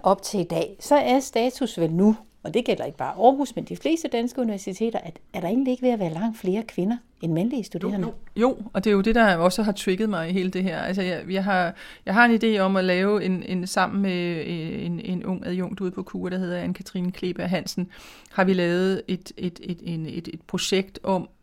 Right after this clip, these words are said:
Speaker 2: altså, udviklingen fra tyverne og frem til i dag. Altså, ikke så meget på det strukturelle. Det er klart, der også er tal og sådan noget, vi skal have styr på. Men lige så meget, hvordan universitetet har mødt kvinderne, og kvinderne har mødt universitetet.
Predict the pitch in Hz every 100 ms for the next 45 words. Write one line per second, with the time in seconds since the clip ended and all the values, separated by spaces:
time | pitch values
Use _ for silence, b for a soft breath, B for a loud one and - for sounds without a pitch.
0 | - _ - 185 196 196 190 190 185 190
1 | 190 - 175 175 180 180 - - - -
2 | 180 170 151 - - B B B B B
3 | B 135 180 180 180 139 - - - -
4 | 214 - 208 180 190 208 185 - 185 -
5 | 170 180 196 196 226 190 165 185 190 180
6 | 175 180 - 170 180 170 170 170 175 170
7 | - 185 170 - - 190 190 226 226 240
8 | 185 185 190 180 185 180 180 190 190 190
9 | 180 - 190 190 190 185 185 180 180 175
10 | 175 185 175 175 - - -